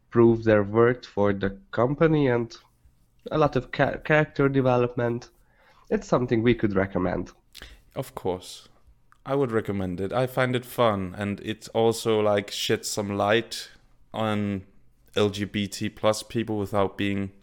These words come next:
Speaker 2: like, too preachy. It's very nice, I think.
Speaker 1: It's quite well balanced. There's,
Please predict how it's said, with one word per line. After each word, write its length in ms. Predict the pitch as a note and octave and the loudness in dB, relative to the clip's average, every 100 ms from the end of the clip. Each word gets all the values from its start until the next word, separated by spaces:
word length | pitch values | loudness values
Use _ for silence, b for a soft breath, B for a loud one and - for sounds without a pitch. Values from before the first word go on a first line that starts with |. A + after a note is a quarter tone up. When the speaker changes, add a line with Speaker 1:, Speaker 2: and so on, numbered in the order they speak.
| - | -8
Speaker 2:
like, 480 | F2+ F2+ - - - - - - | -6 -6 -8 -20 -20 -20 -20 -10
too 220 | - C#3 | 0 2
preachy. 680 | - - F#2+ - - D#2+ - - B B B B B B B B | 2 0 0 -2 -6 -6 -8 -16 B B B B B B B B
It's 200 | D3 - | -10 -8
very 240 | D#3 C#3+ A#2 | -2 2 4
nice, 440 | G2+ E2+ G2 - | 2 0 -6 -10
I 120 | F#2+ | -10
think. 500 | F#2 G2 A#2+ - - - _ _ - _ - B B B | -8 -6 -8 -10 -18 -20 _ _ -20 _ -20 B B B
Speaker 1:
It's 180 | - - | -14 -14
quite 340 | - G3+ G3 | 0 0 2
well 180 | E3+ E3 | 2 2
balanced. 760 | C3 C3+ C#3 G#2+ G2 G2 - - b b b _ _ _ - | 2 2 2 2 2 -2 -8 -20 b b b _ _ _ -8
There's, 600 | C#3 C#3+ C#3+ A#2 A2 - | 0 2 2 -2 -10 -20